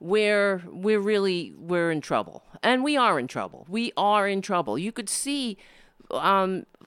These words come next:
I was, uh, I was, well, I was just watching. I was gonna say, I have to stop because I need to do my whatever, my preamble, but I'll do that later.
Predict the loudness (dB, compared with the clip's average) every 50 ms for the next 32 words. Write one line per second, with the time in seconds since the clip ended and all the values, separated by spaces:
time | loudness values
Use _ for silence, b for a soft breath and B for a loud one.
0 | -12 -8 -4 -4 -2 -2 -2 0 0 0 2 2 0 0 -2 -4 -8 -14 -14 -16
1 | -16 -14 -8 -4 -2 -2 -2 -4 -4 -2 -2 -2 -2 -2 -4 -4 -4 0 4 4
2 | 6 6 4 2 0 0 0 0 0 -2 -4 -4 -4 -4 -4 -4 -2 -2 -4 -4
3 | -4 -6 -8 -10 -16 -10 -8 -8 -8 -8 _ -14 -16 -14 -12 -12 -12 -12 -14 -18
4 | -20 _ _ _ _ _ _ _ _ _ _ _ _ _ _ _ _ _ -10 -6
5 | -4 -4 -4 -6 -6 -6 -4 -4 -2 -2 -4 -4 -6 -10 _ -10 -6 -4 0 0
6 | 0 0 0 -4 -8 -8 -10 -10 -6 -6 -6 -6 -8 -12 -10 -8 -6 -4 -4 -4
7 | -4 -4 -6 -6 -6 -6 -6 -4 -2 -2 -2 0 -2 -4 -4 -4 -4 -4 -4 -4
8 | -6 -8 -12 -12 -12 -12 -14